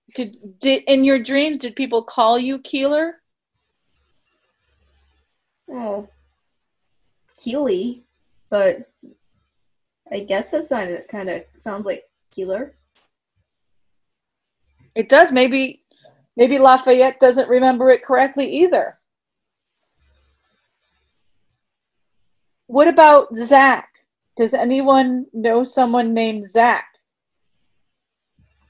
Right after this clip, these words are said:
Speaker 2: And then there's universal shaking of the head.
Speaker 1: Okay, so to, to the person, to the boy who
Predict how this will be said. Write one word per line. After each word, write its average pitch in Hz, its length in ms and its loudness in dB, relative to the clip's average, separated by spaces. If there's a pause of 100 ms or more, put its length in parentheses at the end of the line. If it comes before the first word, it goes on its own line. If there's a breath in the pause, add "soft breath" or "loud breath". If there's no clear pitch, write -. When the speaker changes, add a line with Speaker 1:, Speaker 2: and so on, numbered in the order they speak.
(140)
Speaker 2:
And 208 120 -10
then 196 500 -6
there's 196 280 -6
universal 180 520 -6
shaking 175 340 -16
of - 80 -18
the 185 80 -12
head. 185 240 -16 (2250)
Speaker 1:
Okay, 214 640 0 (420)
so 247 320 4
to, 240 320 -4 (340)
to 269 220 -2
the 254 140 -2
person, 277 760 -4
to 254 100 -14
the 226 180 -8 (120)
boy 247 760 2 (1160)
who 220 800 -2